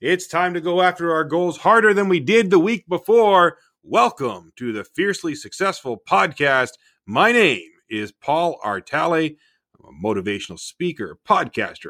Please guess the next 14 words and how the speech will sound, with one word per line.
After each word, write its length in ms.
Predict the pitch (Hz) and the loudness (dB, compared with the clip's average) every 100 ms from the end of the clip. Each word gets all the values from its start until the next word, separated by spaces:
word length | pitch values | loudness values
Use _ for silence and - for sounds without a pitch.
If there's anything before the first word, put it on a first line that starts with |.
| - | 2
author, 460 | 175 143 110 92 | 2 2 -2 -6
researcher, 580 | 101 202 180 156 135 131 | -4 -4 -2 -2 -2 -4
and 160 | 120 110 | -4 -4
just 240 | 151 - | -6 -4
someone 400 | - 170 127 110 - - _ - | 0 2 2 0 -4 -20 _ -8
who 80 | 127 | -2
wants 220 | 156 160 | 0 0
to 80 | 160 | 2
help 200 | 170 139 | 0 0
you 180 | 175 156 | 2 4
live 280 | 123 117 | 4 2
life 360 | 104 127 147 147 - | 2 0 -2 -4 -4
on 280 | 123 123 110 | -2 -2 0
your 420 | 113 117 113 | 0 2 0